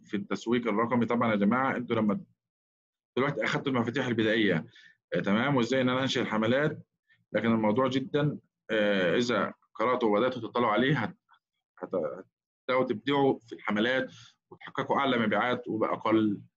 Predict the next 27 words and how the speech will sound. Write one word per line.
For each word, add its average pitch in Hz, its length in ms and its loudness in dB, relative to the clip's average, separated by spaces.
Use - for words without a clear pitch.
تقل-، 98 380 -4
تكلفه. 95 400 -6
تمام؟ 139 420 -2
خلوا 127 160 2
عندكم 113 240 2
المثل 113 320 2
ده، 87 200 -2
احتاج 117 440 -2
اوصل 92 400 0
لاقصى 120 320 -2
عدد 127 240 0
من 131 140 0
المبيعات 123 520 0
باقل 120 480 0
تكلفه. 87 340 -6
اهو 87 240 0
اسمه 123 200 -2
conversion 107 480 -2
اهوت، 143 400 2
اهو 101 140 0
بضغط 113 240 0
عليه. 147 300 4
في 143 80 -2
عندي 127 240 2
في 113 100 0
موقع 123 300 2
معين 139 600 2